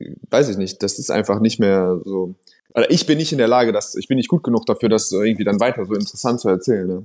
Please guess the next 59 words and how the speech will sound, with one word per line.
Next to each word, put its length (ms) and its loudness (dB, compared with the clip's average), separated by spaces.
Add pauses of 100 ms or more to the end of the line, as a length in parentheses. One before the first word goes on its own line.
Da 100 2
musste 240 0
ich 120 -4
echt 220 0
immer 160 2
anfangen, 360 0
auch 180 0
dann, 280 0 (200)
der 120 0
arme 200 2
Benny 280 2
hat 140 2
mir 100 0
im 100 -2
Podcast 360 0
dann 80 -2
irgendwie 200 0
eine 100 2
Frage 320 2
gestellt 420 2 (380)
und 120 -4
ich 100 0
dachte 260 2
so, 340 2 (600)
boah, 120 4
ich 180 -2
geb 200 0
dir 60 4
jetzt 140 0
die 80 0
kürzeste 560 0 (220)
<laughs> 220 -6
Antwort, 480 -2
die 160 4
ich 140 -2
habe, 280 2
weil 220 4 (400)
ich 180 2
kann 260 0
einfach, 280 2
ich 160 2
hab 180 0
nur 300 2 (320)
gewisses 460 2
Pulver 600 4
und 160 -2
ich 140 -4
kann 200 -2
das 180 2
nicht, 260 -2
äh, 380 4
ich 100 -4
kann 180 0
das 160 2
nicht 120 2
immer 160 4
irgendwie 240 0
verschießen, 460 2
ja. 180 2